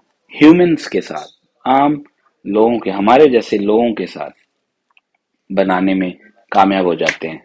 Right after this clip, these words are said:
जितनी जल्दी trust करते हैं, जितनी जल्दी मुंसलिक कर लेते हैं अपनी खुशियां और अपने गम दूसरे लोगों के साथ। तो इसलिए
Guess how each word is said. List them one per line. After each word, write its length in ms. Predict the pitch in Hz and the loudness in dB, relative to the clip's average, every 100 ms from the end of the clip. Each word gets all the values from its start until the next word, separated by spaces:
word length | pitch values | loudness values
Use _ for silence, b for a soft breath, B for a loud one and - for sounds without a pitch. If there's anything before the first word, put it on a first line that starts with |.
| - | -8
जितनी 320 | 101 95 107 | -6 -2 0
जल्दी 340 | 90 92 98 104 | 2 2 2 0
trust 340 | - 90 - | -2 -6 -6
करते 260 | 80 - 87 | -10 -6 -6
हैं, 80 | |
जितनी 320 | 90 95 107 98 | -6 -4 -2 0
जल्दी 380 | 90 95 110 - B B B B - - | 0 2 0 -4 B B B B -14 -2
मुंसलिक 600 | 101 127 127 151 156 151 | 4 4 4 4 4 4
कर 140 | 92 80 | 0 0
लेते 300 | 82 82 95 | -2 -2 -2
हैं 80 | |
अपनी 220 | 87 - 90 | -2 -4 -8
खुशियां 460 | - 90 - 101 | -6 -6 -2 0
और 80 | 92 | 0
अपने 260 | 85 - 85 | -2 -4 -4
गम 200 | 85 87 | -2 -2
दूसरे 260 | 85 - 82 | -4 -6 -8
लोगों 180 | 78 | -10
के 120 | - - | -16 -20
साथ। 560 | _ _ _ _ _ b b b b | _ _ _ _ _ b b b b
तो 40 | - | -2
इसलिए 500 | 113 - 110 92 101 | 0 2 4 4 2